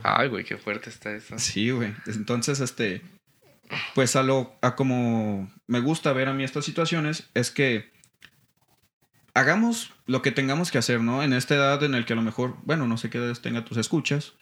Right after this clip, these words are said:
Speaker 2: pero en la edad que tengamos, tenemos la oportunidad de regarla, de conocer, de, de hacer lo que queramos hasta cierto punto, ¿no?
Speaker 1: Hasta de cambiar, ¿no? También.
Speaker 2: Exacto. De vivir, como lo decíamos,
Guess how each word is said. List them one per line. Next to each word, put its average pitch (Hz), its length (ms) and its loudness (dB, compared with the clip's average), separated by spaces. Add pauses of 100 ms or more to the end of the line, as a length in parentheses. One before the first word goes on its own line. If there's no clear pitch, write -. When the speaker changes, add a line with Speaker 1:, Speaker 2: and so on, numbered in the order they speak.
(260)
Speaker 2:
pero 117 600 2
en 131 80 2
la 127 80 2
edad 139 180 2
que 202 120 2
tengamos, 151 640 -2 (960)
tenemos 135 340 2
la 190 80 4
oportunidad 123 480 2
de 156 80 2
regarla, 117 560 2
de 104 100 0
conocer, 120 640 -2
de, 107 540 -4 (440)
de 110 140 0
hacer 123 220 2
lo 151 120 0
que 160 120 -2
queramos 117 380 0
hasta 123 200 -2
cierto 123 360 0
punto, 139 280 0
¿no? 113 60 2
Speaker 1:
Hasta 113 160 2
de 113 100 2
cambiar, 113 480 2
¿no? 107 140 -2
También. 110 280 -4
Speaker 2:
Exacto. 123 480 -2 (300)
De 131 160 0
vivir, 139 380 2 (240)
como 123 200 0
lo 123 120 2
decíamos, 139 420 0